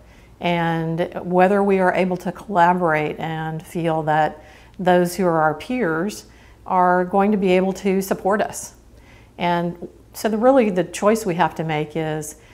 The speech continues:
how we decide, again, to define the, the role of leadership as a senior level and executive woman.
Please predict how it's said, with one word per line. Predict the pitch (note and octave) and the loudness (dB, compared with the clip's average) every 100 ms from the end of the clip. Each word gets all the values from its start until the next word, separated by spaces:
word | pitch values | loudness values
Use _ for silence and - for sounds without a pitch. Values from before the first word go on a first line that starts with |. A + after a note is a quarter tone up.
| - - | -20 0
how | A3 A#3 | 4 4
we | C4 | 4
decide, | A3 A3 F3+ F#3 F3+ F3+ F3 F#3+ - - - - E3+ E3 - | 0 0 2 4 4 2 0 -4 -10 -20 -20 -12 -12 -12 -8
again, | F3 F3 E3+ | -4 0 0
to | F3 | 0
define | E3+ E3 - F3 F3 F3 E3+ | -2 -2 0 2 2 0 -2
the, | E3+ | -4
the | F#3 E3 | -4 -6
role | D#3+ D#3+ E3 | -2 0 0
of | D#3+ | -2
leadership | D#3+ D#3+ D3+ - - - - - | -4 -4 -6 -6 -8 -14 -20 -8
as | E3 D#3+ | -6 -4
a | D#3 | -6
senior | D#3+ F3 E3 E3 | -6 -6 -4 -4
level | D#3 D#3 E3+ - - - | -4 -4 -6 -8 -20 -14
and | - E3+ | -6 -6
executive | E3 D#3 D3+ D#3 D#3+ | -4 -6 -6 -8 -4
woman. | F#3 C4+ | -4 -4